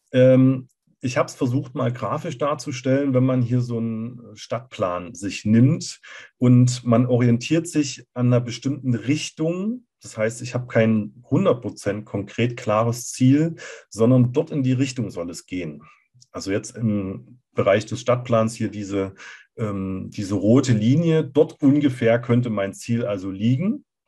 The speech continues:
Dann orientiere ich mich eher.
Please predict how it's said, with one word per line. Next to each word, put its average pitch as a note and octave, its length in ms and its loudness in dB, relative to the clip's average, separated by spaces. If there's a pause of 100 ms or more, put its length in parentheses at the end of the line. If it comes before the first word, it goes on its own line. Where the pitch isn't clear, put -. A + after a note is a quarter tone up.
(440)
Dann A#2+ 160 2
orientiere C3+ 800 0
ich D#3 180 -8
mich C#3 240 -8
eher. D#3+ 400 -2